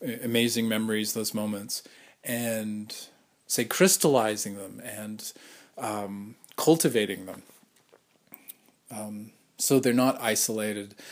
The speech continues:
and so I can constantly come back to them. And that, that's a truth. You know, I've, I've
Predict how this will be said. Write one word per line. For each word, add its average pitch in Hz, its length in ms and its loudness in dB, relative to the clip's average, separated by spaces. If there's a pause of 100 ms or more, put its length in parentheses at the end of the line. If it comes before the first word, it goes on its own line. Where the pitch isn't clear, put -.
(220)
and 117 120 -2
so 117 240 4
I 107 120 4
can 110 200 -2
constantly 117 580 -2
come 104 200 -8
back 104 300 -6
to - 120 -12
them. 101 240 -18 (960)
And 120 380 2 (180)
that, 127 280 6 (260)
that's 110 280 2
a 131 60 2
truth. - 760 2
You 107 120 -8
know, 107 140 -8
I've, 110 540 0 (600)
I've 110 440 -4